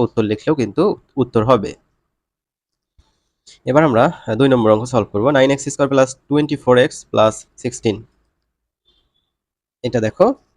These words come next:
আমরা এটা মিডল টার্ম ছাড়াও করতে পারি। সেটা কিভাবে করা যায়? এ স্কয়ার প্লাস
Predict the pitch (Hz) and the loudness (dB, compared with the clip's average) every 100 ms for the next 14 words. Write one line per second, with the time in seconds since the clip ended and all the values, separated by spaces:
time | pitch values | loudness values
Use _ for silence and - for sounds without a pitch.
0 | _ _ - _ - - - 127 143 151 | _ _ -20 _ -20 -20 -8 0 2 4
1 | 151 123 139 143 156 - 120 135 127 - | 2 2 2 0 -2 0 2 4 2 -2
2 | _ _ _ 127 - 107 107 226 285 _ | _ _ _ -2 0 0 0 -2 -8 _
3 | - 113 120 135 135 139 123 117 117 165 | -10 -6 -2 0 2 2 4 4 4 0
4 | - 113 - 120 117 110 110 156 | 0 -4 -2 -2 -2 2 2 2